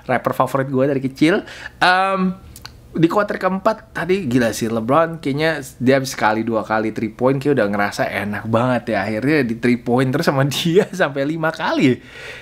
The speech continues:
I think he had like five three point shots tadi in the fourth quarter. Em, digilir satu-satu pemain Clippers dari Kawhi, Harden, eh, P J Tucker, P J Tucker, <laughs> eh, Norman Powell.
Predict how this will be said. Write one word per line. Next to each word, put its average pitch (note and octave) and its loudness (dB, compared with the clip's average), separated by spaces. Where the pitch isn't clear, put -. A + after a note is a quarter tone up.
I - 2
think A#3+ 2
he F3+ 2
had F#3+ 0
like B2 -4
five D#3 -4
three C#3 4
point C#3+ 0
shots - -2
tadi G#2+ -4
in A#2 -2
the A2 0
fourth A#2 -2
quarter. C#3+ 2
Em, A#2+ 2
digilir D3+ 2
satu-satu G3 -4
pemain D#3+ 0
Clippers F3 0
dari - 0
Kawhi, F3 0
Harden, F3 2
eh, B2+ 0
P - -12
J A#2 -2
Tucker, G3+ 2
P E3 -4
J D#3 0
Tucker, D#3+ 2
<laughs> G3 0
eh, B2 2
Norman C#3+ 0
Powell. G3 0